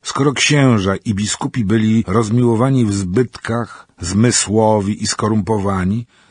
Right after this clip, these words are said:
to od tych, którzy oczekiwali ich przewodnictwa, można się było spodziewać jedynie tego, że będą grzęznąć w ciemnocie i grzechu.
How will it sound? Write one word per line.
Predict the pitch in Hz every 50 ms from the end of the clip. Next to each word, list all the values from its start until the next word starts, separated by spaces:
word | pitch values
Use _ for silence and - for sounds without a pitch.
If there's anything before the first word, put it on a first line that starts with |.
| _ _ _ -
to | - 110 101 92
od | 82 - - - _
tych, | - 190 190 170 113 - -
którzy | - - - 110 101 92 92 -
oczekiwali | - - - - 95 85 - - 85 85 110 131 143 156 160 147 123 - - 95
ich | 87 85 - - - - _
przewodnictwa, | - - - 113 95 90 92 82 78 82 110 165 190 190 - - - - - - 82 80 80 - _ _ _ _ _ _ _ _ _ _ _ - -
można | - - - - 147
się | 127 - 127
było | 101 98 131 156 151 143 143 127 120
spodziewać | 107 - - - 110 104 92 117 131 123 123 120 98 92
jedynie | 107 107 98 104 135 151 139 117 92 80 _
tego, | - - 131 156 143 131 107 85 80 82 - - _ _ -
że | 85 90 95
będą | 90 82 87 127 135 135 131 127 127 127 123 113
grzęznąć | 101 95 107 120 120 120 117 110 107 117 117 117 110 98 - -
w | - -
ciemnocie | - - 113 107 107 107 107 123 143 147 - - - 123
i | 101 - 92
grzechu. | 92 92 82 73 - - - - - 143 - -